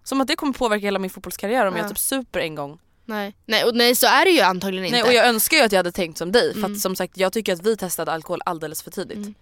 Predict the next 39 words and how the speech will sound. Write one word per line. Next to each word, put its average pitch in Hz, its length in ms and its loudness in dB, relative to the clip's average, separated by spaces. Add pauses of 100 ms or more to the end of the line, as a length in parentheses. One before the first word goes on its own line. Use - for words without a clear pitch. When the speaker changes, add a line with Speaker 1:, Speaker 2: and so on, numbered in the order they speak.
(140)
Speaker 2:
Hur 226 80 -2
gammal 214 360 4
var - 80 0
du? - 60 -2
Speaker 1:
Samtid-, 311 160 -4 (440)
tretton. - 480 -14 (180)
Speaker 2:
Mm, 208 140 -14
jag 214 120 -6
var 208 60 0
Speaker 1:
Första 185 160 0
Speaker 2:
typ 180 100 0
Speaker 1:
gången. 160 180 -6
Speaker 2:
sexton, - 580 -10 (100)
året 190 200 -4
jag 180 100 -12
fyllde 185 160 -12 (280)
sjutton. - 320 -14 (440)
Speaker 1:
Ja, 202 260 -2 (100)
och 214 160 0
då 208 140 2
drack 202 280 -2
vi 185 80 -4
smuggelvodka. 180 680 -2
Speaker 2:
I 233 300 0
nian, 220 280 -2
nej, 196 320 -4
sjutton 190 440 -10
var - 60 -10
jag - 80 -10
väl - 160 -20
i 190 60 -16
sex-, - 360 -10
femton, 190 500 -6
sexton. - 380 -18 (100)
Nian. 220 360 -4 (540)
Speaker 1:
Ja. 190 300 -12
Speaker 2:
Eller 277 220 0
nej, 220 140 -2
ettan. - 300 -10